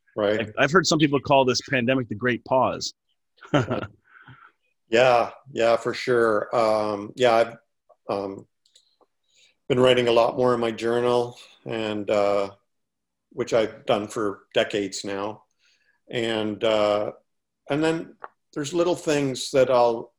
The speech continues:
Speaker 1: I'll do as well, like get, just get offline. Like, I'll, I, I get my news source mostly from Twitter. So, um, I, uh,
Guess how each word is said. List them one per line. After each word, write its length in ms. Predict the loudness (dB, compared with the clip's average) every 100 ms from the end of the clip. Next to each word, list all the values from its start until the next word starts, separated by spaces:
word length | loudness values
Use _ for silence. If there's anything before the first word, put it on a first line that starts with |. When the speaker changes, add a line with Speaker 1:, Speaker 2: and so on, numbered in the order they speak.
| _
Speaker 1:
I'll 180 | -2 -2
do 320 | 0 0 0
as 160 | -2 -2
well, 260 | 2 4
like 360 | 4 2 0 -2
get, 220 | -2 -2
just 200 | -6 -4
get 140 | 0 2
offline. 680 | 2 0 -4 -2 -2 -6 -16 -12
Like, 180 | -12 -4
I'll, 340 | 2 2 2 -4 _ _ _ _ _ _ _ -4
I, 160 | -2 -2 -10 -20 _ _ -2
I 100 | 0
get 180 | 0 0
my 100 | -2
news 240 | -2 -4
source 280 | 0 -2 -2
mostly 320 | -6 -8 -10
from 180 | -12 -14
Twitter. 460 | -8 -4 -4 -6 -10
So, 580 | -6 0 2 2 0 -4
um, 440 | -6 -6 -6 -10 -16 _ _ _ 0
I, 540 | 2 4 2 -2 -6 -12 _ _ -20 _ _ _ _ _ _ _ _ _ -6
uh, 400 | -4 -2 -4 -6